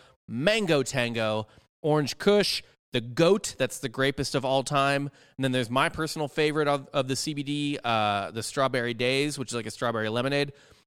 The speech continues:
and you can get a variety pack too. So for a limited time, use the promo code Drinkin' Bros, and you will get thirty percent off. Yes, that is right. Go to kill cliff dot com and use the promo code Drinkin' Bros to get thirty percent off all drinks and apparel,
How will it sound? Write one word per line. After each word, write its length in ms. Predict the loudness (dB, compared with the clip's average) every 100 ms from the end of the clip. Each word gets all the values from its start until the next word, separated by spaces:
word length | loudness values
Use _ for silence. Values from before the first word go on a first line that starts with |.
| -4
and 240 | -2 0 0
you 40 |
can 20 |
get 80 | 0
a 40 | 2
variety 360 | 2 2 2
pack 260 | 0 -2 0
too. 360 | 0 2 0 -4 -18 _
So 200 | -4 -2
for 120 | 2 4
a 40 |
limited 300 | 4 4 2
time, 260 | 2 2 2
use 140 | -4
the 80 | 0
promo 200 | 2 2
code 180 | 0 0
Drinkin' 280 | 0 0 2
Bros, 300 | 4 4 2
and 80 | 4
you 80 |
will 80 | 4
get 200 | 4 0
thirty 240 | 2 0 0
percent 340 | -2 -2 0
off. 220 | -2 0
Yes, 220 | -2 0
that 140 | 0 0
is 100 | 2
right. 240 | 2 0 -4 -20 _ -6
Go 120 | -2
to 80 | -2
kill 240 | 2 2
cliff 320 | 2 0 -2 2
dot 220 | 0 0
com 320 | -2 0 0
and 140 | -4 -2
use 180 | -2 -2
the 60 |
promo 260 | 0 0 2
code 180 | -2 -2
Drinkin' 300 | -2 -2 -2
Bros 320 | 0 -2 -4
to 100 | -6
get 160 | -6
thirty 220 | -4 -4 -4
percent 280 | -4 -4 0
off 200 | -2 -4 -20 _ _ _
all 200 | 2 4
drinks 460 | 2 2 0 -4 -8 -8
and 180 | -8 -6
apparel, 440 | -2 0 0 -4